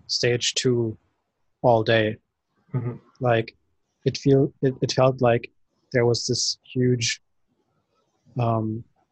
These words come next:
Speaker 1: imbalance between awareness and attention,
Speaker 2: Mm-hmm.
Speaker 1: where I was just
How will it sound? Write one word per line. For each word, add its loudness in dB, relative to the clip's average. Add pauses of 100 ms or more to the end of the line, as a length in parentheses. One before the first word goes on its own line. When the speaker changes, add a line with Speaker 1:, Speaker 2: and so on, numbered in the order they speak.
(300)
Speaker 1:
imbalance 2 (140)
between 2
awareness 2
and -2
attention, -2 (540)
Speaker 2:
Mm-hmm. 2
Speaker 1:
where 2 (760)
I 4
was 4
just 2